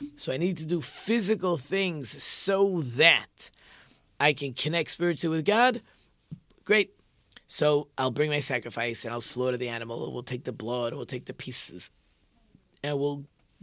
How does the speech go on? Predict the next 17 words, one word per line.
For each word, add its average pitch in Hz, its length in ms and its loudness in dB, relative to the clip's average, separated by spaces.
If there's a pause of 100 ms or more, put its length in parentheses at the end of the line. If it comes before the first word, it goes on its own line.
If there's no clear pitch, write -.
we'll 139 180 -4
burn 139 300 -4
it. 131 180 -6
We'll 135 140 -2
barbecue 127 640 -4
it. 120 160 -6 (440)
But - 600 0 (880)
at 147 180 2
some 202 360 2
point, 202 400 0
the 139 100 0
goal 175 420 2
is 160 220 0
to - 120 -10
get 117 220 -4
past 160 480 -2
that. - 460 -14